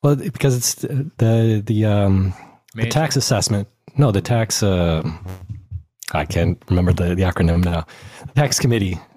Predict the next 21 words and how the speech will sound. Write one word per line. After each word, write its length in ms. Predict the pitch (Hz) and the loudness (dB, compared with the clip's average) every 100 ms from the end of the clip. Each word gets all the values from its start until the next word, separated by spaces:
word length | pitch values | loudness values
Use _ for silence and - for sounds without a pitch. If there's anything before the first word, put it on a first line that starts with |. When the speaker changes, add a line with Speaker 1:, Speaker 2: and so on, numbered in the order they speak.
| _ - | _ -2
Speaker 1:
uh, 320 | 101 98 95 | 0 2 0
assessed 300 | 95 - 113 | 0 -2 0
Speaker 2:
Joint 120 | 160 147 | 0 -2
Speaker 1:
it 80 | |
at 40 | 90 | -2
Speaker 2:
Committee 220 | 95 101 | 0 2
on 80 | - | 2
Speaker 1:
one 100 | 101 | 0
point 100 | 113 | 0
five. 280 | 123 90 82 | 0 0 -2
Speaker 2:
Taxation, 200 | 95 85 - 80 - | -6 -10 -14 -14 -4
Speaker 1:
Yeah, 180 | 120 90 | 0 2
thank 220 | 107 101 | 2 0
Speaker 2:
J 100 | 80 | -2
C 20 | |
T. 40 | |
Speaker 1:
you. 60 | 80 - 104 | -6 -8 -6
Speaker 2:
Yep. 140 | 95 - _ | -6 -8 _
Speaker 1:
Thank 220 | 101 98 | -2 0
you. 80 | 104 | 0
Speaker 2:
Yep. 120 | 95 | -4